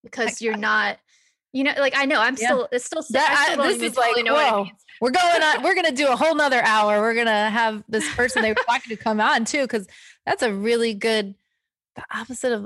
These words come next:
Speaker 2: of, of love is guilt. And, and listening to that, I mean, I was, I was raised Catholic and Irish mother and that Catholic guilt, oof. And right now I'm in the middle of Lent and I'm just like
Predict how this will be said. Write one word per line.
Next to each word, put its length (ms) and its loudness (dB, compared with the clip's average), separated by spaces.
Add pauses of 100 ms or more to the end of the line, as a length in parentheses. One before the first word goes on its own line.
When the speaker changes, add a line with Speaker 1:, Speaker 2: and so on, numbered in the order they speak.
(100)
Speaker 2:
of, 160 -10
of 140 -10
love 220 -4
is 140 -8
guilt. 420 -2
And, 240 -2
and 240 -2
listening 380 -2
to 80 -2
that, 320 -2
I 60 0
mean, 380 -4 (680)
I 160 2
was, 420 -6
I 120 -2
was 180 -4
raised 480 -2 (220)
Catholic 640 -2
and 380 -4
Irish 560 -4
mother 420 0
and 340 -4 (480)
that 140 -6
Catholic 420 -4
guilt, 380 -2 (120)
oof. 460 -4 (100)
And 180 0
right 180 0
now 320 2
I'm 80 -2
in 200 -2
the 40 0
middle 260 2
of 120 -6
Lent 360 0
and 120 0
I'm 180 2
just 220 -4
like 300 -2